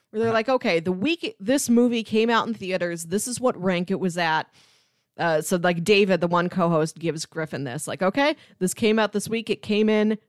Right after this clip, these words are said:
Speaker 1: number three. What was the rest of the top five?" And Griffin can just rattle them off. He's like, "Well, number one was this, two was this." Uh, <laughs> and he, and he'll, like, do some of the math, like, "Okay,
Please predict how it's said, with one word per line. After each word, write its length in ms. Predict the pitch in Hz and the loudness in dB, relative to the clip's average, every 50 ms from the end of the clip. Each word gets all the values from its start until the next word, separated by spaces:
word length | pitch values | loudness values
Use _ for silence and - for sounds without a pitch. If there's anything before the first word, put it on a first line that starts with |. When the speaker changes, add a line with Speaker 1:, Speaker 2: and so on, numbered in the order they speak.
| _ _ _ | _ _ _
Speaker 1:
number 720 | 151 160 170 175 175 185 190 190 175 180 175 175 165 - _ _ _ _ _ - - - | -6 -4 -2 0 0 0 0 0 0 0 0 -2 -4 -6 _ _ _ _ _ -20 -12 -8
three. 360 | 185 180 208 233 262 294 311 - _ - - _ _ _ _ - | -6 -4 -4 -4 -4 -6 -8 -10 _ -20 -20 _ _ _ _ -14
What 280 | 180 160 180 196 202 190 | -4 2 4 4 6 6
was 160 | 190 170 185 | 4 2 2
the 60 | 180 | 0
rest 260 | 170 160 165 - - | 0 -2 -2 -4 -6
of 40 | 175 | -10
the 80 | 160 165 | -8 -4
top 300 | - 196 170 156 - - | 0 0 0 0 0 0
five?" 340 | - 180 139 131 123 - - | 0 2 2 2 2 0 -4
And 140 | 170 190 - | -6 -4 0
Griffin 320 | 208 220 208 240 208 208 | 0 0 0 0 0 0
can 140 | 208 226 202 | 2 0 0
just 140 | 185 170 190 | 0 -2 -4
rattle 440 | 170 156 214 196 175 180 180 175 | 0 2 4 4 4 4 2 0
them 160 | 160 160 156 156 | 0 -2 -4 -4
off. 300 | 147 123 - - - _ _ _ _ _ | -4 -4 -6 -8 -14 _ _ _ _ _
He's 140 | - 240 214 | -6 -2 -2
like, 100 | 226 202 | 0 0
"Well, 240 | 202 202 202 202 202 | 2 2 2 2 0
number 280 | 190 202 220 220 240 247 | 0 0 -2 0 0 2
one 180 | 240 220 208 220 | 2 2 2 2
was 120 | 220 202 175 | 0 -2 -2
this, 240 | 160 143 165 - - | -4 -6 -6 -6 -8
two 180 | - 165 156 | -8 -8 -6
was 180 | 185 220 208 - | -6 -6 -8 -8
this." 340 | 147 151 147 156 - - - _ _ _ _ _ - | -12 -12 -10 -10 -10 -12 -14 _ _ _ _ _ -6
Uh, 280 | 170 175 170 170 165 - | -2 0 2 2 2 2
<laughs> 40 | |
and 120 | - 254 294 | 2 4 4
he, 160 | 339 302 - - | 2 2 0 -2
and 80 | 359 320 | -2 -2
he'll, 140 | 320 330 320 | 0 0 0
like, 160 | 294 277 - | 0 -2 -2
do 160 | - 269 285 | -4 -6 -6
some 180 | 277 - 269 254 | -6 -6 -6 -6
of 40 | 254 | -6
the 60 | 233 | -4
math, 240 | 220 226 208 214 - | -4 -2 -4 -2 -4
like, 140 | 214 202 - | -6 -6 -4
"Okay, 360 | 226 220 - 202 170 160 160 | -4 -4 -2 -2 -2 -2 -4